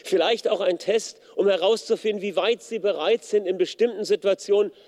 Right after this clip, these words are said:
persönliche Freiheitsrechte aufzugeben. Wir sehen verschiedene Trends in der Politik. Einmal eine wachsende Betonung in Richtung Nationalstaat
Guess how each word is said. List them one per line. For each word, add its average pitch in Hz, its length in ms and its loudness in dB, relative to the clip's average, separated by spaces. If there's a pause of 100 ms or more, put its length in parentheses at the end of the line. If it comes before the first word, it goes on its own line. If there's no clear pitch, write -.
(120)
persönliche 202 600 2
Freiheitsrechte 202 1000 -2
aufzugeben. 139 960 -4 (1900)
Wir 139 100 0
sehen 180 160 2
verschiedene 165 480 -4
Trends 202 460 -2
in 143 100 -2
der 127 140 0
Politik. 139 640 -2
Einmal 180 320 0
eine 156 240 -2
wachsende 196 400 -4
Betonung 175 580 0 (260)
in 151 140 0
Richtung 156 340 -2
Nationalstaat 165 960 -2